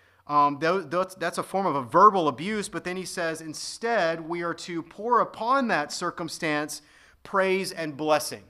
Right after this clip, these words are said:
The response then is the exact opposite. Instead of returning evil for evil and insult for insult, we are to do kind acts in return, and we are to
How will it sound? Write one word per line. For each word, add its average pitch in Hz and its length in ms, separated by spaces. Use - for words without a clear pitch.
The 147 140
response 214 580
then 151 320
is 160 220
the 160 120
exact 147 460
opposite. 147 600
Instead 151 360
of 135 100
returning 147 440
evil 156 260
for 139 180
evil 202 360
and 131 80
insult 131 360
for 131 140
insult, 196 480
we 156 200
are 151 200
to 165 140
do 139 240
kind 127 420
acts 196 340
in 214 140
return, 202 500
and 151 240
we 151 160
are 143 220
to 143 320